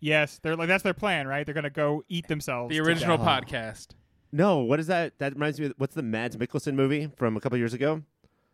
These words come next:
Speaker 3: Where
Speaker 1: It's that one where they're drunk all the time.
Speaker 3: Yeah,
Speaker 2: Oh,
Speaker 3: they, they're gonna
Speaker 2: yeah.
Speaker 3: stay drunk for the rest of their life.
Speaker 2: <laughs> Yes.
Speaker 3: Oh, I, I know what I know about this movie. It's like, um, uh, Buñuel Light.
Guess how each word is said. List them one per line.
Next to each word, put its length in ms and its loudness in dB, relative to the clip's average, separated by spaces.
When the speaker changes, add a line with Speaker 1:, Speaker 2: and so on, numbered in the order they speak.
Speaker 3:
Where 300 4
Speaker 1:
It's 120 2
that 120 0
one 120 0
where 100 2
they're 100 0
drunk 380 -6
all 140 -6
the 100 -8
time. 100 2
Speaker 3:
Yeah, 320 4
Speaker 2:
Oh, 160 2
Speaker 3:
they, 60 0
they're 140 0
gonna 120 4
Speaker 2:
yeah. 140 -2
Speaker 3:
stay 220 2
drunk 340 -4
for 80 -4
the 80 -4
rest 200 -4
of 40 -12
their 140 -4
life. 240 -2
Speaker 2:
<laughs> 160 2
Yes. 440 -2
Speaker 3:
Oh, 260 6
I, 240 -4
I 100 -2
know 140 -4
what 140 -2
I 100 -2
know 120 -4
about 140 -6
this 120 -12
movie. 280 -10
It's 160 -14
like, 140 -8
um, 420 -6
uh, 400 -8
Buñuel 520 2
Light. 340 -8